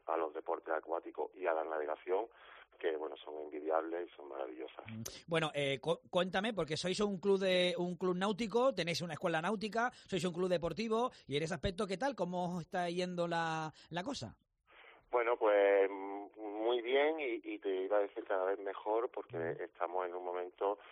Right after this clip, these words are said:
Speaker 1: que los deportes acuáticos están en un momento de ebullición, cada vez tienen mucha más visibilidad y cada vez hay más, más deportistas y aficionados, sobre todo cada vez más aficionados,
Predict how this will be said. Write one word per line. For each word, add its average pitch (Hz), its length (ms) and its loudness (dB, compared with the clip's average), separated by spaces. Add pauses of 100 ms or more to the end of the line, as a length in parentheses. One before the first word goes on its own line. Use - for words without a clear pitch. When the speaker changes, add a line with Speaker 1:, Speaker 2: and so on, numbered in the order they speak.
(240)
Speaker 1:
que 92 140 -2
los 87 140 -6
deportes 85 420 -6
acuáticos 95 920 0
están 82 360 -6
en 82 260 -6
un 82 80 -8
momento 82 260 -8
de 82 80 -2
ebullición, 82 680 -6
cada 85 180 -6
vez 82 180 -10
tienen 82 200 -8
mucha 82 380 -10
más 80 180 -6
visibilidad 82 720 -2 (480)
y 110 140 -6
cada 87 220 0
vez 87 140 -2
hay 92 280 -2
más, 90 440 0 (600)
más 104 240 0
deportistas 113 720 0
y 139 60 0
aficionados, 98 720 -2
sobre 87 200 -2
todo 113 240 0
cada 95 180 -2
vez 101 100 -4
más 101 180 2
aficionados, 113 520 -4